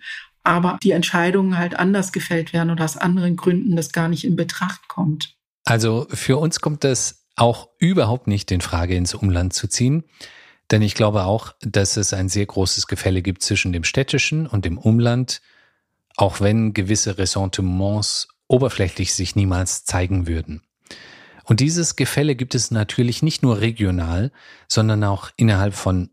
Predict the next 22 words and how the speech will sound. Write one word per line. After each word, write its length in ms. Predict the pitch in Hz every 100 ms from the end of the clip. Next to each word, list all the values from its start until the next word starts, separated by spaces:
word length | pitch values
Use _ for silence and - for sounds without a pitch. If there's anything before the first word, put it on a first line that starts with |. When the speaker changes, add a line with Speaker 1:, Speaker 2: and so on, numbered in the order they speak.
| _
Speaker 2:
Professionen, 1080 | - 98 - 113 - 90 87 85 85 82 -
Branchen, 760 | - 90 95 95 - 98 90 -
in 180 | - 123
Unternehmen 600 | 135 120 120 117 123 123
selbst 520 | 107 110 143 - -
oder 200 | - 110
innerhalb 320 | 120 117 98
von 220 | 107 104 101
Unternehmenseinheiten 1200 | 104 101 95 90 82 - - 85 76 85 - 87
et 160 | 82
cetera. 480 | - 80 - 87 87 _ - - - - - - -
Und 160 | 117 127
dass 180 | 151
dem 220 | - 180 165
so 340 | 120 151 202
ist, 540 | 151 156 - - - -
versinnbildlich 960 | - 101 120 147 147 147 - 139 -
wiederum 400 | 123 113 107 104 -
ein 180 | 90 85
Post 520 | - 101 98 - -
von 280 | - - 90
dir, 400 | 82 92 139 208